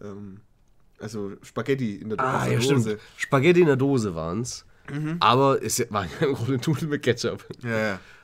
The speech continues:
Speaker 2: Und dann hat der Dommi einfach noch so ein paar Flöckchen von seinem sch-, geheimen Chili-Pulver, äh, da reingepfeffert. Und schon hat es wirklich, war es ein Gedicht. Es hat zwar nur nach Schaf geschmeckt, aber war ein sehr gutes Schaf.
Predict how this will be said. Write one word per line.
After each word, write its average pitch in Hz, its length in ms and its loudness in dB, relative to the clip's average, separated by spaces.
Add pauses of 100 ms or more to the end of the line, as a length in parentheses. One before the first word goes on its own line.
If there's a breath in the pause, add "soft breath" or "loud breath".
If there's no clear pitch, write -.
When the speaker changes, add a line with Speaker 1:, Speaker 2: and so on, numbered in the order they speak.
Speaker 2:
Und 127 100 0
dann 147 140 6
hat 175 80 4
der 160 80 4
Dommi 151 220 2
einfach 175 180 0
noch 170 80 0
so 160 100 -2
ein 147 80 -4
paar 170 220 -2
Flöckchen 180 560 -2
von 151 180 -2
seinem 123 540 0 (800 soft breath)
sch-, - 180 -10 (140)
geheimen 131 540 0
Chili-Pulver, 95 1120 -6 (680)
äh, 95 180 -4
da 87 120 -6
reingepfeffert. 87 1080 -6 (480 soft breath)
Und 101 120 -6
schon 120 240 0
hat 147 120 -2
es 110 160 -8
wirklich, 131 400 -8
war 101 260 -8
es 113 120 -6
ein 127 120 -2
Gedicht. 123 340 -6
Es - 140 -4
hat 127 140 0
zwar 120 100 2
nur 147 360 2
nach 143 180 2
Schaf 113 400 2
geschmeckt, 175 440 -4 (440 loud breath)
aber 123 140 0
war 147 80 4
ein 127 100 4
sehr 151 160 2
gutes 156 280 -6
Schaf. - 480 -12